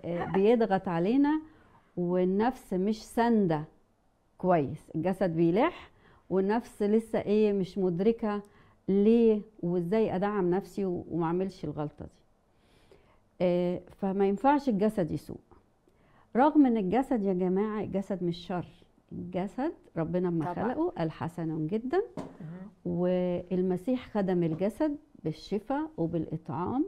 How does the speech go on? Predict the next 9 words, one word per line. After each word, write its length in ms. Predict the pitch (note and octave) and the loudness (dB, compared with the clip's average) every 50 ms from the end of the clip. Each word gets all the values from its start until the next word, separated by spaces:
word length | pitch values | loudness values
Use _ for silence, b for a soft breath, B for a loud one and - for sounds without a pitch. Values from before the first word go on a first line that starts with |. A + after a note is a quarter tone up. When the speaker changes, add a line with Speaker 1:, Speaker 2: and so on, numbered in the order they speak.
| G4+ - _ _ b b b b b b b b b b b b - | -4 -10 _ _ b b b b b b b b b b b b -4
Speaker 1:
وجسدنا، 2250 | F3+ F3 F#3 F#3+ F#3 F#3 F#3 F3+ F3+ F3 F3 - - F3 F3 E3+ E3 E3 D#3+ - - - D#3+ E3 E3 D#3+ D#3 E3 - E3+ E3+ E3+ - G#3 G#3 G#3 G#3+ G#3+ A3 A3 A3 A3+ A3+ - _ _ _ - | -4 -2 0 0 0 2 2 2 0 -2 -4 -8 -6 -4 -2 -2 -2 -2 -4 -6 -8 -8 -6 -6 -6 -6 -8 -8 -6 -6 -6 -4 -2 -2 -2 0 0 -2 -2 -2 -4 -8 -10 -12 _ _ _ -14
آه، 120 | D3 D3+ - - - - - - - - | -12 -12 -12 -14 -16 -18 -20 -20 -16 -16
آه، 80 | D#3+ - - | -14 -8 -2
وزنه 480 | D#3+ G3 A3+ A#3 A3 G#3 G3+ F#3+ D3+ E3 - _ _ - | 0 2 2 2 2 2 2 2 0 -2 -8 _ _ 0
هو 180 | - A3 A#3 A3+ | 4 6 6 6
اللي 120 | G#3 G3 | 6 4
بيحمل 480 | F#3 E3+ G3 A3+ A3+ - - G#3+ G3 F#3 | 2 2 0 0 -2 -4 -4 -2 -2 -2
الروح 300 | F#3 F3+ G#3+ A3+ - - | 0 0 0 -2 0 0
والنفس، 480 | G3+ G3 F#3+ G3 G3 F3+ - - - | -2 0 2 2 2 0 -2 -8 -20